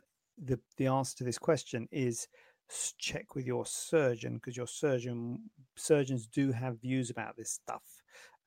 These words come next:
And what you'll find is a lot of this stuff is based on people's opinions and surgeons' opinions and experiences,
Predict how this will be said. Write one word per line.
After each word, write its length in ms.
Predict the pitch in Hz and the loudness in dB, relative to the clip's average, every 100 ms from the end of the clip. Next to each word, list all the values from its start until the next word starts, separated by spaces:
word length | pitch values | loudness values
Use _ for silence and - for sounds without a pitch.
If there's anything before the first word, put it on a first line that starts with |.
| 135 | -2
And 160 | 123 | 0
what 200 | 131 151 175 | 0 0 -2
you'll 160 | 139 | -4
find 500 | - - 175 147 123 | -2 0 2 2 2
is 120 | 120 | 0
a 60 | 123 | 0
lot 260 | 127 143 143 | 2 0 0
of 120 | 131 | 0
this 220 | 131 123 | -2 0
stuff 480 | - - 135 123 113 _ | -4 -2 0 0 -2 _
is 180 | - 120 | -4 -4
based 400 | - 127 117 - - | -2 0 0 -4 -6
on 180 | 123 117 | -6 -6
people's 380 | - 120 120 - | -8 -6 -8 -10
opinions 600 | - 139 143 160 170 - | -6 0 2 2 0 -4
and 100 | 120 | -4
surgeons' 380 | 127 117 117 117 | 0 -2 -2 -6
opinions 380 | - 139 131 | -2 -2 -2
and 100 | 127 | -4
experiences, 800 | 123 - 139 127 123 - 131 - | -6 -4 -2 0 -2 -6 -4 -6